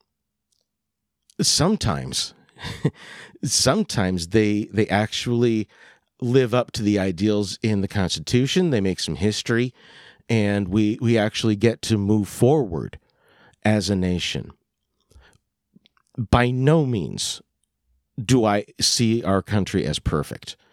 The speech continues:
I don't see our government as perfect. I know that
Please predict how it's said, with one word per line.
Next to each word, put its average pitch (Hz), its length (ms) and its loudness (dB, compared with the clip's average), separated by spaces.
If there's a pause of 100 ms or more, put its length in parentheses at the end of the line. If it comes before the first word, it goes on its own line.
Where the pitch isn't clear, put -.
(460)
I 95 160 0
don't 98 240 -2
see 90 180 0
our 95 100 2
government 113 560 0 (100)
as 87 220 0
perfect. - 760 -6
I 87 180 -4
know 101 500 0
that 80 340 -2